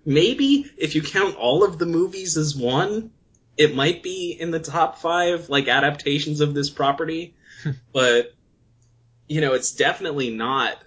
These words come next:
Speaker 1: not the most well-known example, which I think is now then really interesting 'cause we can get into talking about the decisions of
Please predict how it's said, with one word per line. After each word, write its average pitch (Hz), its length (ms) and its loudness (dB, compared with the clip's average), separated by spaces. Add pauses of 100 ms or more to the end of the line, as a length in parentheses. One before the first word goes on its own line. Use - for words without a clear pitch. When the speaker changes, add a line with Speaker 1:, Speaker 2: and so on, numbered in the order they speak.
Speaker 1:
not 131 400 -2
the 120 100 -4
most 117 420 -4
well-known 107 420 -8
example, 113 600 -2
which 107 160 -6
I 107 100 -2
think - 560 -2 (500)
is 127 440 -2
now 135 320 0
then 135 260 2
really 127 280 2
interesting 120 520 -6
'cause 113 160 -14
we 113 140 -10
can 120 160 -8
get 117 120 0
into 113 200 -2
talking 110 340 -4
about - 140 -8
the 113 80 -4
decisions 110 720 -4
of 98 220 -8